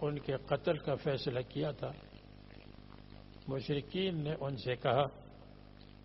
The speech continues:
"اگر آپ کی جگہ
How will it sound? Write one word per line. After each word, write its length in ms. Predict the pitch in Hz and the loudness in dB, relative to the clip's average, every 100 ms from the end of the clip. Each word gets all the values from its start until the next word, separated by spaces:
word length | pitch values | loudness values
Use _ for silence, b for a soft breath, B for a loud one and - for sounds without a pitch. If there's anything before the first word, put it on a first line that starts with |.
| - - - - - - - | -18 -16 -16 -16 -16 -14 0
"اگر 400 | 139 131 147 - | 4 6 4 6
آپ 220 | 156 156 151 - - - | 8 8 4 -6 -14 -6
کی 140 | - | -4
جگہ 360 | 127 131 135 | 0 2 2